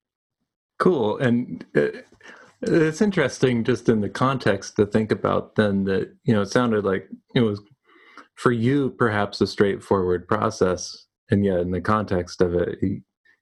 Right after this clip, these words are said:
you know, mentioned you're the first Westerner to,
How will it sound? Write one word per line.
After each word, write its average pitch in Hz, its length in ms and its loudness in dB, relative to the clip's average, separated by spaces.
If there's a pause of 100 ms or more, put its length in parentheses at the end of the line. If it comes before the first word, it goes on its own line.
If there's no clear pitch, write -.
(120)
you - 120 0
know, 85 180 -2 (160)
mentioned 101 600 0
you're 90 140 2
the 87 60 -4
first 87 380 -2
Westerner 87 600 0
to, 85 360 -4